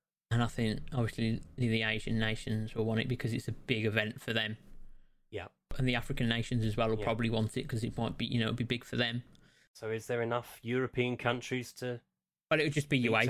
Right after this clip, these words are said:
Speaker 1: uefa.
Speaker 2: it?
Speaker 1: It would be uefa as a whole, and considering that half the World Cup tournament, I think it's about half. Six, is it sixteen European nations go through into the World Cup? So that's half the World Cup.
Speaker 2: Yeah, it is,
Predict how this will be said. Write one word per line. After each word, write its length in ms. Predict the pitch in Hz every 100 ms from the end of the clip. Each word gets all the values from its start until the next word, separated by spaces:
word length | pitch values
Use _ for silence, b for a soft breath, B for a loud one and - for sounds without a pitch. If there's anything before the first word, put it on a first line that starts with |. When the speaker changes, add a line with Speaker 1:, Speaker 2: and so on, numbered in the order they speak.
| 135
Speaker 1:
uefa. 20 |
Speaker 2:
it? 20 |
Speaker 1:
It 40 | 156
would 80 | 131
be 180 | 120 117
uefa 440 | 113 110 - 117
as 120 | 107 107
a 80 |
whole, 260 | - 113 113
and 100 | 113
considering 460 | 123 113 120 120 117
that 140 | -
half 320 | 123 113 110
the 80 | 123
World 220 | 113 110
Cup 200 | - -
tournament, 440 | - 113 113 117 - - _ -
I 40 |
think 160 | 143 147
it's 60 | -
about 200 | 107 107
half. 320 | 120 113 - _ _ -
Six, 220 | - -
is 140 | 233 143
it 100 | 143
sixteen 400 | - - 151 151
European 580 | 147 143 151 147 143 -
nations 360 | 143 143 147 143
go 180 | 147 143
through 180 | 147
into 180 | 143 139
the 80 | 139
World 200 | 143 139
Cup? 240 | 151 143 -
So 100 | 113
that's 180 | 113 -
half 260 | 139 131
the 80 | 127
World 260 | 120 113 -
Cup. 260 | 110 - - - B B -
Speaker 2:
Yeah, 140 | 110
it 180 | 82 -
is, 120 | 87